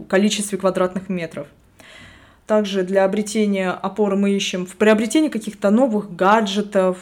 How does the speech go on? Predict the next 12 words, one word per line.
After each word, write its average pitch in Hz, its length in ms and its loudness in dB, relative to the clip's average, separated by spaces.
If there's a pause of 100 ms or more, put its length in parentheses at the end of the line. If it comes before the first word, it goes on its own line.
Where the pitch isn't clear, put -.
(160)
и 190 960 -4
в 180 80 -6
новых 294 340 2
марках 233 500 2
автомобиля, 208 1000 2 (460)
ну, 208 140 0
например, 202 540 2
да. 196 260 0 (1500)
Извне. 208 600 0 (320)
Родители, 226 840 0
друзья, 220 480 0
спутники. 220 920 -4